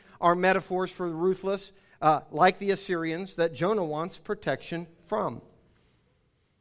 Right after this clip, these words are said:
God is the one who is the shelter and the shade. He is, as we saw in chapter two, the great fish. Christ is that great fish in whom we get buried in the sea of death and come out alive in our baptism.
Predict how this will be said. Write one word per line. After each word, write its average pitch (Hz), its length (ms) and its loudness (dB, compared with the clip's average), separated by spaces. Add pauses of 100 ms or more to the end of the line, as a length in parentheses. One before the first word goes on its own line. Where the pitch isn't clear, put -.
(180)
God 269 320 12
is 185 140 4
the 175 80 -4
one 165 220 -4
who 151 140 -4
is 127 100 -8
the 139 100 -8
shelter 117 480 -8 (360)
and 143 160 -2
the 131 80 -6
shade. 117 380 -10 (400)
He 285 240 6
is, 226 480 6
as 165 160 -2
we 175 80 -4
saw 180 220 0
in 170 80 -4
chapter 160 320 -2
two, 160 240 -4
the 143 80 -6
great 151 280 -4
fish. 127 360 -4
Christ 175 500 4
is 131 220 -4
that 127 240 -2
great 127 280 -4
fish 127 380 -6 (380)
in 151 120 4
whom 156 280 2
we 143 220 -2 (300)
get 143 280 2
buried 147 420 6
in 139 200 -4
the 131 100 -4
sea 143 320 -2
of 120 160 -4
death 139 420 2 (360)
and 139 140 -4
come 143 180 0
out 135 160 4
alive 123 560 4
in 123 80 -4
our 120 140 -4
baptism. 123 640 -2